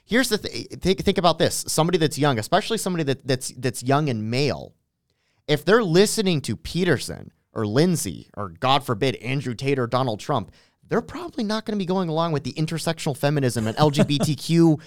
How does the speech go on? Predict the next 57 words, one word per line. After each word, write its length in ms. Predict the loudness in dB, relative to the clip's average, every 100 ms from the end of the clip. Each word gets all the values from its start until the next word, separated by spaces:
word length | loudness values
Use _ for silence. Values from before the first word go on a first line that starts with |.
| -16
<laughs> 200 | -20 _
stuff, 540 | -8 0 2 2 -2 -4
right? 380 | 4 4 4 0 _ _ _ 2
And 300 | 2 2 -2 _ 0
the 80 | 4
left 280 | 4 2
needs 440 | 0 4 6 4 4
them 240 | 4 4
to 100 | 2
go 140 | 6 6
along 280 | 8 6
with 120 | 4 2
that 180 | 0
type 200 | 0 0
of 80 | -2
stuff 300 | 2 2 2
in 80 | 2
order 220 | 4 2
for 100 | 2
them 160 | 0 2
to 100 | 4
either 280 | 4 4 2
convert 480 | 0 4 4 4 4
to 120 | 2
it 100 | 4
or 60 |
become 300 | 0 0 0
an 80 | 0 4
ally. 520 | 4 6 4 0 -4 -16 -12 0
And 140 | 2
if 120 | 4
they're 120 | 4 4
not 200 | 4 2
gonna 140 | -2
become 280 | 0 2 4
either 200 | 4 4
of 80 | 4
those 180 | 2
two 140 | 2 -2
things, 300 | 0 0 2
they're 260 | 4 4
the 200 | 4 -2 0
enemy 480 | 0 2 0 -2 -4
to 180 | -4 -2
the 80 |
left. 320 | 0 -2 -2 4
They're, 180 | 4
it, 160 | 4 0
it, 380 | -2 2 0 0
it, 60 |
here, 180 | -2 -4
it, 180 | -6 -10 _ -8
it's 160 | -4
the 100 | -2
same 320 | 0 0 0 2
reason 340 | 2 2 0
why, 360 | 2 2 2